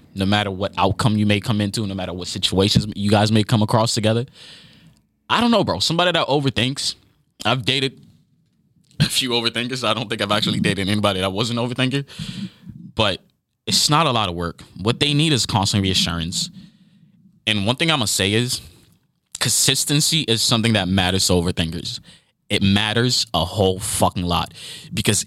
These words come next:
any change in your attitude, any change in how you treat them, any change,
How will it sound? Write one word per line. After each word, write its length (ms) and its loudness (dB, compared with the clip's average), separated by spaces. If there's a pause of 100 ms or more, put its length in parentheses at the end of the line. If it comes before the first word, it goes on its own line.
any 240 2
change 520 0
in 120 0
your 220 -2
attitude, 560 0
any 220 0
change 460 0
in 80 -2
how 140 0
you 160 -4
treat 420 -2
them, 240 0 (720)
any 200 2
change, 600 -2